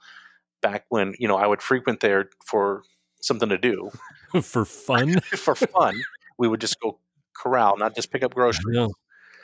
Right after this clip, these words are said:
Speaker 1: But, but I, I would watch people. I would watch people and, and just see, like, everyone picks it up. And, like, if they picked up a heavy box, they would, you would, you would see that, um, for, like, they would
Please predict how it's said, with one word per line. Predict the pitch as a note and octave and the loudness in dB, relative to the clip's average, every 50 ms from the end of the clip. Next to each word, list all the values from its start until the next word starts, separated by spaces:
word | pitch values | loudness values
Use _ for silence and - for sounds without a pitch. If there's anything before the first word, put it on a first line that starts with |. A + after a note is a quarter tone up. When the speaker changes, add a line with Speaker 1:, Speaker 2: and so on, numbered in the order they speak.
| - _ - | -20 _ 0
Speaker 1:
But, | - C#3+ C3+ C#3 | 0 0 2 4
but | D#3 D3+ | 2 2
I, | D#3 | 2
I | D3 A#2+ C3+ C#3 | 2 2 2 2
would | D3+ C#3+ | 2 2
watch | C#3 D#3 E3+ E3+ - | 2 0 0 0 -4
people. | - A#2 G2+ G#2 G2+ | -4 -4 -2 -2 -2
I | G2 | -2
would | G2+ G2+ | -2 0
watch | A2+ A2+ A#2+ - - | 0 0 -2 -2 -6
people | - C#3+ - C3+ C3+ C3+ A#2+ | -10 -8 -6 -4 -4 -4 -4
and, | A2 G#2 - | -6 -6 -8
and | A#2+ A2+ | -6 -4
just | A#2 - - | 0 0 0
see, | - C3 | 0 0
like, | B2+ G#2+ - - - - - - _ _ - | -2 -2 -2 -4 -18 -18 -18 -20 _ _ 0
everyone | B2+ B2+ C3+ D3 D#3 C#3+ - | 0 0 2 0 -2 -2 -4
picks | - - - C#3+ - - | -6 -4 -4 -2 0 0
it | D3+ B2+ | 2 2
up. | A2+ - - | 2 2 2
And, | A2+ A2+ A2 | 0 0 0
like, | G#2+ G2+ - - | 0 0 -2 -6
if | A#2+ - | -4 -2
they | - A2 | -2 -4
picked | - - E3 E3 D#3+ | 0 -2 -2 -2 0
up | D3+ | -2
a | C#3 A2 | 0 0
heavy | B2 A2+ A2+ | 0 -2 0
box, | - G#2+ G#2 - - - | 0 -2 -2 -2 -4 -4
they | A#2+ | -2
would, | G#2 G2+ F#2+ _ _ B2 | -2 -4 -6 _ _ -8
you | A#2+ A2 | -6 -6
would, | G#2+ - - | -6 -6 -10
you | - C3 G#2+ | -10 -6 -6
would | G#2+ - | -4 -2
see | - - B2 | 0 0 0
that, | C3 A2 - | 0 0 0
um, | A2+ G#2 F#2+ | -2 -2 -2
for, | - - G2+ | 0 0 0
like, | F#2+ F#2+ - - | 0 0 -2 -4
they | - G2+ | -4 -2
would | G2+ G2 | -2 -4